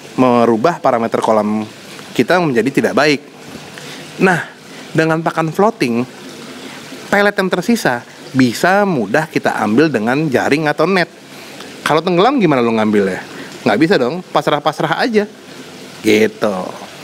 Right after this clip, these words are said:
Nah, itulah teman-teman, kelebihannya pakan ikan koi yang growth,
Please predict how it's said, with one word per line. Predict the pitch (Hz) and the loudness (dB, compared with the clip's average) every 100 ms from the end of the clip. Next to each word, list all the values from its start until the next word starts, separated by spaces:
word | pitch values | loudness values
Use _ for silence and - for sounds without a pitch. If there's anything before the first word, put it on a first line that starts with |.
| - - - - - - - - - - | -16 -16 -18 -18 -18 -18 -18 -18 -18 0
Nah, | 190 185 | 0 0
itulah | 196 - 285 240 | -4 4 4 4
teman-teman, | 196 160 131 117 175 220 - - - - - - - - - - | 2 0 2 0 0 -4 -8 -18 -18 -18 -18 -18 -18 -18 -4 2
kelebihannya | 180 160 175 151 113 104 113 170 202 202 - - - - - - - | 2 4 0 0 0 -2 0 0 -2 -6 -16 -20 -18 -18 -18 -18 -8
pakan | - 120 - 143 160 185 214 220 - - - - - - - - - 165 | -2 -2 -2 0 0 2 0 -2 -8 -18 -18 -16 -16 -18 -18 -18 -4 -2
ikan | 165 156 143 135 | 0 0 0 -2
koi | 175 214 233 | 0 2 2
yang | 147 131 | 0 2
growth, | 123 120 123 | 4 4 4